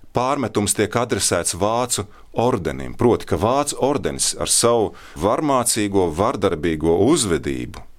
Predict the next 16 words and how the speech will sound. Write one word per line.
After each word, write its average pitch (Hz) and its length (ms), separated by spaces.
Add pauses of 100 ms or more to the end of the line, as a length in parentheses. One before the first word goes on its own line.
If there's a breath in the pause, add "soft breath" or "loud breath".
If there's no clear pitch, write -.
(240 loud breath)
neapstājoties 85 1160
pie 80 200
tā, 98 440 (400 soft breath)
ka 82 280 (120)
tā 107 200
taču - 320
ir 82 260 (100)
karaliste, 90 720 (160)
ir 98 220
ar 87 120
vienu 104 280
veicis - 600 (140)
un 82 200
turpinājis 80 920
nepārtraukts 85 680
iekarojums 82 720